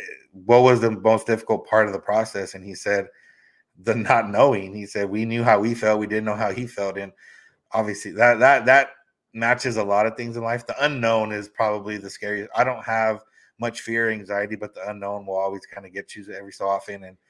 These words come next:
I, I know exactly how Andrew Friedman was feeling, 'cause we were all feeling that same way. We had no idea. And we kept telling people,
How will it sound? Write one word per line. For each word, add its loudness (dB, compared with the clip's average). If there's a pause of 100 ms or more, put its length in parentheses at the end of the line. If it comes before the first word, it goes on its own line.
(340)
I, -2
I -4
know -2
exactly -4
how -8
Andrew -12
Friedman -10
was -14
feeling, -6
'cause 0
we 4
were 4
all 4
feeling -2
that -2
same -4
way. -2
We -4
had 2
no 4
idea. 0 (300)
And -4
we 2
kept 2
telling -4
people, -4